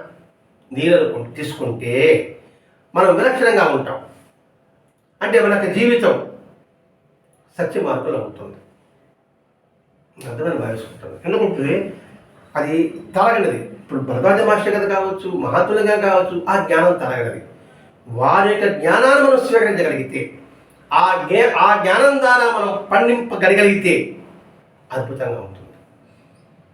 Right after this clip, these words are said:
బా, ఆ సాంప్రదాయం వాళ్ళు చూడండి, ఎంత నిక్కచ్చిగా ఉన్నారు వాళ్ళు, ఎంత ధర్మబద్ధంగా ఉన్నారు వాళ్ళు, ఎంత నిజాయితీగా ఉన్నారు, అది వస్తుందా రాదా? అలా కాకుండా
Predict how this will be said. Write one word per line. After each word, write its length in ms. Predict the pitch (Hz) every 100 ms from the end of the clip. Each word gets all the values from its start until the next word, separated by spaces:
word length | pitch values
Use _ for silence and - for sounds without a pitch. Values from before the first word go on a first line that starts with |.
| _ - - _ -
బా, 60 | - - -
ఆ 140 | 135
సాంప్రదాయం 520 | - 262 - 196 196 160
వాళ్ళు 160 | 147
చూడండి, 380 | 131 127 117 - - - - - - - - - - - - - -
ఎంత 320 | 139 151 -
నిక్కచ్చిగా 560 | 120 120 170 180 202 160
ఉన్నారు 280 | 135 127 117
వాళ్ళు, 260 | 113 117 - - - - - -
ఎంత 200 | 143 -
ధర్మబద్ధంగా 640 | - - 175 180 175 160
ఉన్నారు 280 | 147 131 123
వాళ్ళు, 220 | - - - - - -
ఎంత 240 | 117 117 139
నిజాయితీగా 640 | 123 131 208 196 180 156
ఉన్నారు, 340 | 135 131 127 120 - - - - - - - - - - - - - - - - - - - - - - -
అది 140 | 139 131
వస్తుందా 340 | 127 - -
రాదా? 280 | - - - - - - _ _ _ _ _ _ _ _ _ _ _ _ _ -
అలా 160 | 254 294
కాకుండా 640 | 262 233 - 269 160